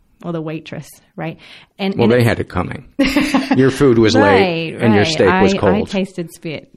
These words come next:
Speaker 2: Yeah.
Speaker 1: <laughs> But, but an urge is different to a thought. An urge is a complete visceral experience we have within our entire body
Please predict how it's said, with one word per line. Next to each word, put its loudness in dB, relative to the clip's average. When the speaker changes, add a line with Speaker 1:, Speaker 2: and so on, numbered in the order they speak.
Speaker 2:
Yeah. -6
Speaker 1:
<laughs> -2
But, -2
but -2
an 0
urge 0
is -2
different -6
to -10
a -4
thought. -6
An -4
urge -2
is -4
a -2
complete -6
visceral -8
experience -8
we -8
have -10
within -8
our -8
entire -10
body -10